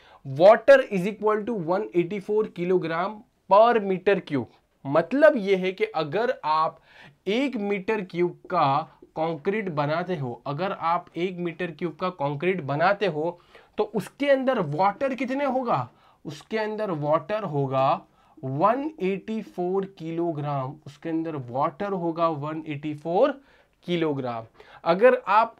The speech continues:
ओपीसी बनाते हो, ऑर्डिनरी पोर्टलैंड सीमेंट बनाते हो, ठीक है, और उसका ये आपके पास है थ्री सिक्सटी एट kilogram per meter cube। ये क्या है? इसका मतलब ये है कि आप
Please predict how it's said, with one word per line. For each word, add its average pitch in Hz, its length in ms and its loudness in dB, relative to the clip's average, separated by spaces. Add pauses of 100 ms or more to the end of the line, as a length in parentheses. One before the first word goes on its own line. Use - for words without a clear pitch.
ओपीसी 247 520 -2
बनाते 220 400 2
हो, 226 160 -4
ऑर्डिनरी 202 580 0
पोर्टलैंड 190 540 -2
सीमेंट 208 460 0
बनाते 190 420 2
हो, 135 240 -8 (320)
ठीक 175 200 0
है, 156 160 -2 (360)
और 190 220 6
उसका 226 460 0 (120)
ये 175 200 0
आपके 226 360 0
पास 208 200 -2
है 226 60 -2
थ्री 208 240 -4
सिक्सटी 214 300 -8
एट 226 140 -6
kilogram 190 460 -2
per 196 120 0
meter 175 300 0
cube। 135 260 -6
ये 220 200 -2
क्या 247 220 0
है? 135 200 -6 (320)
इसका 254 320 -2
मतलब 202 340 -4
ये 190 100 -2
है 196 80 0
कि 190 100 -8
आप 165 300 -2